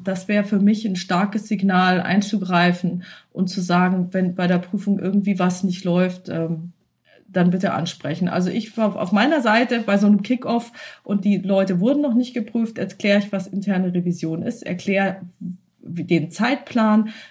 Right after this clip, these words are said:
was da zu erwarten ist und bitte auch drum, drauf zu achten, dass wir zum Beispiel auf Augenhöhe kommunizieren und, ähm,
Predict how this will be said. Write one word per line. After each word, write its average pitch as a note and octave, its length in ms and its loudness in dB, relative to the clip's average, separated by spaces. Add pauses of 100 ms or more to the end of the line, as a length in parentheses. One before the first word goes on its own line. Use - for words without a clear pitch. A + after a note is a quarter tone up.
(100)
was G3 200 -2
da F3+ 140 0
zu F#3+ 160 -4
erwarten E3 600 0
ist G#3 340 -2 (200)
und G3 260 0
bitte A#3+ 320 0
auch G3 240 0
drum, G#3 320 2
drauf G3 260 -2
zu - 140 -4
achten, F#3 380 0
dass F3+ 220 0
wir G#3+ 160 0
zum G3 160 0
Beispiel F3+ 460 0
auf G3+ 240 -4
Augenhöhe F#3+ 480 0
kommunizieren F#3 760 0
und, F3 380 2 (420)
ähm, E3 520 -4